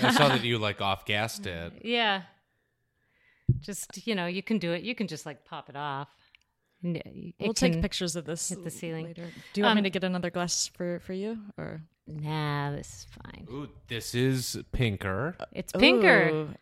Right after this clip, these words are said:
Speaker 3: that is a nice light watermelon color. I love it.
Speaker 2: This is also Charmat. This is from a producer <clears throat> called Lucchetti,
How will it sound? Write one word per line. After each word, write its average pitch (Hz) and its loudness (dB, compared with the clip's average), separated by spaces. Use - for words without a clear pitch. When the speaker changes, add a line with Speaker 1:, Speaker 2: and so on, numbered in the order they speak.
Speaker 3:
that 165 -2
is 151 -4
a 160 -6
nice 160 -2
light 170 -8
watermelon 147 -2
color. 151 -4
I 165 -8
love 151 -8
it. - -12
Speaker 2:
This 196 4
is 180 4
also 262 6
Charmat. 165 2
This 214 0
is 180 0
from 180 -2
a 170 -2
producer 185 -2
<clears throat> - -10
called 165 2
Lucchetti, 220 6